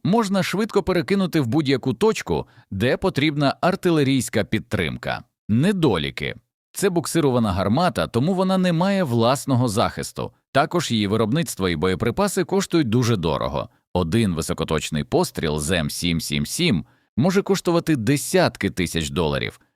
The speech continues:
але при цьому він здатний знищити важливу ціль з першого удару. Саме поєднання точності, мобільності та потужності зробило М сім сім сім однією з найефективніших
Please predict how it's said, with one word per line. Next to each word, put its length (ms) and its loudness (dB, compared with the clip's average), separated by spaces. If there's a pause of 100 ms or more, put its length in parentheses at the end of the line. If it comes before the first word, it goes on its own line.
(160)
але 260 2
при 180 0
цьому 320 0
він 180 2
здатний 560 0
знищити 720 0
важливу 600 2
ціль 340 0
з 120 -8
першого 560 0
удару. 500 0 (320)
Саме 320 2
поєднання 720 2
точності, 680 0
мобільності 680 0
та 140 2
потужності 720 0
зробило 500 2 (120)
М 220 0
сім 280 -2
сім 260 -4
сім 400 0 (380)
однією 720 2
з 160 0
найефективніших 1080 0